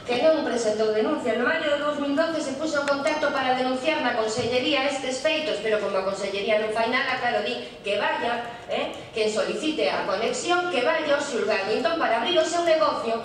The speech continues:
temos aí a lei de emprendemento, pero vai estar paralizado catro anos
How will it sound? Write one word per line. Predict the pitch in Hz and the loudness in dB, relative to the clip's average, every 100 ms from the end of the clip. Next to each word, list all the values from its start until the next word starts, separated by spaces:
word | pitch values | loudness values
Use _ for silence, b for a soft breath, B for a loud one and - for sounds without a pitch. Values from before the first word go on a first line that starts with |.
| B | B
temos | 302 311 302 | -2 0 2
aí | 294 311 | 0 0
a | 320 | 0
lei | |
de | 330 339 | 0 0
emprendemento, | 311 269 202 202 208 214 | 0 0 0 0 0 0
pero | 262 339 | 0 0
vai | 370 | 0
estar | 359 339 | 0 0
paralizado | 330 285 285 294 320 262 | 2 0 0 0 0 0
catro | 370 359 339 | 0 2 2
anos | 320 262 285 | 2 -2 -4